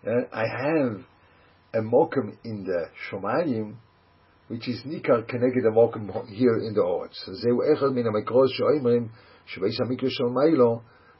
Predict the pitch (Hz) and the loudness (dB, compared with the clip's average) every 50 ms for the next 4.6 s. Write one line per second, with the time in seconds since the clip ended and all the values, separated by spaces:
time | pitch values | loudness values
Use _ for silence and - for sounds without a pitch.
0 | _ - 98 - - 160 147 143 117 117 113 117 107 113 104 104 104 101 - 104 | _ -10 -10 -6 -4 -2 -2 0 -2 0 -2 -2 -2 -2 -2 -2 -2 -2 -2 -6
1 | 98 104 101 - 104 95 - - 98 95 95 78 - - - - - - _ _ | -6 -6 -6 -6 -6 -6 -4 -2 -4 -4 -4 -6 -10 -10 -12 -14 -14 -14 _ _
2 | _ _ _ _ _ _ _ _ - _ _ _ _ - - - _ _ - 87 | _ _ _ _ _ _ _ _ -20 _ _ _ _ -20 -20 -20 _ _ -18 -6
3 | 87 107 110 110 - 110 117 123 117 - - - 101 - - 98 95 95 98 - | -2 0 0 0 -2 -6 -8 -8 -8 -8 -10 -12 -10 -4 -4 -4 -4 -4 -6 -8
4 | - 110 104 101 104 101 101 95 - - - - | -8 -10 -6 -2 -2 -2 -2 -4 -8 -12 -14 -14